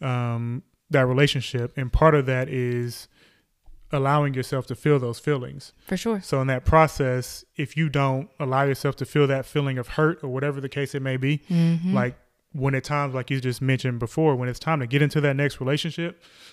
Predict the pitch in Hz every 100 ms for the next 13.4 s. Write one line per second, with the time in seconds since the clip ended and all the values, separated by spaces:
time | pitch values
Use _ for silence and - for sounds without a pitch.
0 | _ 127 120 120 - 147 143 131 127 120
1 | 123 - 135 123 120 127 - 143 135 127
2 | 127 131 120 123 117 160 135 143 135 -
3 | - 170 180 - - _ _ - - -
4 | 170 160 202 190 156 147 156 156 131 135
5 | 127 131 180 151 160 151 123 - 131 131
6 | 123 117 139 127 123 123 117 117 110 123
7 | 131 120 131 - 131 127 120 - 131 131
8 | 127 143 139 139 151 - - 196 190 143
9 | 147 127 131 127 123 131 - 131 131 123
10 | 123 117 117 127 127 123 120 120 117 117
11 | - - - 127 - 123 - 156 135 120
12 | 131 180 135 120 123 120 135 - 127 131
13 | - 208 196